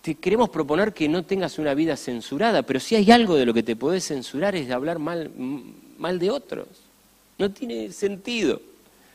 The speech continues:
Si hay algo que te distrae, que te desenfoca, tiene que ver con eso. Déjame,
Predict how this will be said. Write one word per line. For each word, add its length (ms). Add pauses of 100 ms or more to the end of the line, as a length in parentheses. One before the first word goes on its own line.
(840)
Si 160
hay 100
algo 200
que 120
te 160
distrae, 560
que 160
te 140
desenfoca, 880 (360)
tiene 220
que 80
ver 160
con 180
eso. 280
Déjame, 440